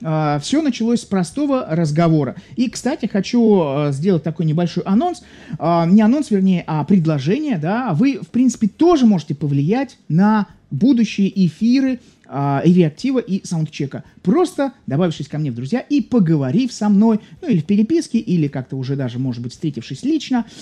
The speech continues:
а, с-, смотрите, да, вот, а, я открыт ко всему новому, я открыт к тому, чтобы менять свои убеждения. Может быть, не на самые модные, может быть, не на самые современные, но, по крайней мере, прислушиваюсь к другим.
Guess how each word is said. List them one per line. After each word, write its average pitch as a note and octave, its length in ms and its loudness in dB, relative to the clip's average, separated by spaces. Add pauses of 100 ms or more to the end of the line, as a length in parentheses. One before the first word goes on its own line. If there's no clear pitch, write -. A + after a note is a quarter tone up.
(200)
а, D#3+ 400 0
с-, - 200 -14 (360)
смотрите, F#3+ 420 0
да, B3 320 -4
вот, D#3+ 300 -10 (380)
а, C#3 560 -4
я F#3+ 180 0
открыт A3 460 0
ко D3 100 -10
всему D3+ 240 -4
новому, A#3 360 0
я D#3 160 -2
открыт G#3+ 500 -4
к - 60 -20
тому, D#3+ 260 0
чтобы D#3+ 320 -2
менять D3 560 -2 (260)
свои C#3 520 -2 (260)
убеждения. B2+ 680 -2 (180)
Может A#3 260 4
быть, F#3+ 140 2
не G#3 100 2
на G#3 140 2
самые C#3+ 360 -2
модные, B3 440 2
может D#3+ 260 0
быть, C#3+ 120 -6
не C#3 60 -6
на C3 100 -6
самые C3 260 -8
современные, A#3 680 -2
но, E3+ 240 2
по D3+ 140 -6
крайней E3 340 -4
мере, G#3 340 0 (260)
прислушиваюсь D#3+ 760 -2 (160)
к B2+ 100 -8
другим. D#3+ 380 2